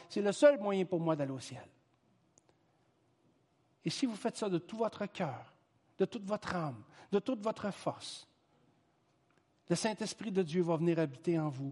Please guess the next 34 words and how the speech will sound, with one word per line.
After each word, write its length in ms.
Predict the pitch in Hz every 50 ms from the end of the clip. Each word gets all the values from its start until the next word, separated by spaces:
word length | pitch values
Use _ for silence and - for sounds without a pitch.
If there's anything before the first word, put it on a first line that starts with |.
| - - -
Et 80 | - 180
là, 80 | 175
vous 120 | 170 151 139
n'aurez 200 | 156 151 151 147
plus 140 | - - 147
peur 220 | - 156 147 147
de 80 | 135 131
mourir 380 | 135 135 127 123 139 143 143
parce 200 | - - 127 -
que 100 | - 151 139 127 - - - - _ _ _ _ _ _ _
vous 200 | 151 151 139 160
aurez 180 | 151 143 160 151
la 140 | 143 131
certitude 840 | - - - - 202 - - - - 196 - - - 160 127 104 101 - - - _ _ _ _ _ _ _ _ _ _ _ _ _ -
de 80 | 151 147
la 140 | 139 131
vie 120 | 123 131 135
éternelle. 480 | 127 - 123 110 - - - - - - - - - _ _ _ _ _ _ _ _ _ _ _ _ _ _ _ _ _ _ _ _ _ _ _ _ _ _ _ _ _ - - _ _ _ _ _ _ _ _ _ -
Y 40 | 143
en 60 | 156
a-tu 220 | 160 156 - - -
qui 100 | - 208
ont 100 | 190 175
fait 160 | - 208 196
ce 120 | - -
pas-là 300 | 175 - 180 175 185 196
ce 100 | - -
matin ? 220 | 185 165 - 190 190
Levez 180 | 180 165 202
la 100 | 190 160
main. 180 | 131 123 110 107 - - _ _ _ _ _ _ _ _ _ _ _ _ _ _ _ _ _ _ _ _ _ -
Levez 120 | 143 165 156
la 120 | 127 110
main. 160 | 101 92 90